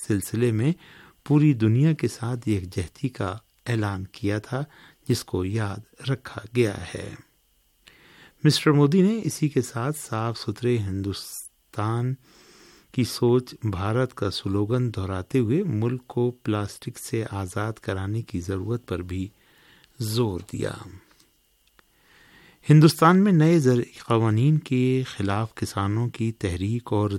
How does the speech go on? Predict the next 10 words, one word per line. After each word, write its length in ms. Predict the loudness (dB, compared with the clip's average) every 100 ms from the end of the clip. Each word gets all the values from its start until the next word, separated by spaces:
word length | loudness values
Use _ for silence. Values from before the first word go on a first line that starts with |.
| -6 -6
دہلی 300 | -4 -4 -4
کی 260 | -2 -4
سرحدوں 500 | -2 -6 -4 -2 -4
پر 200 | 0 0
احتجاجی 640 | 0 -2 -6 -4 -4 -4 -6
دھرنا 340 | -4 -2 -2 -2 -6 -20 -20 _ _ _ -2
بتیسویں 840 | 0 0 _ 2 2 0 -4 -2
دن 320 | -2 -2 -2
بھی 220 | -2 -4
جاری 420 | -6 -10 -8 -6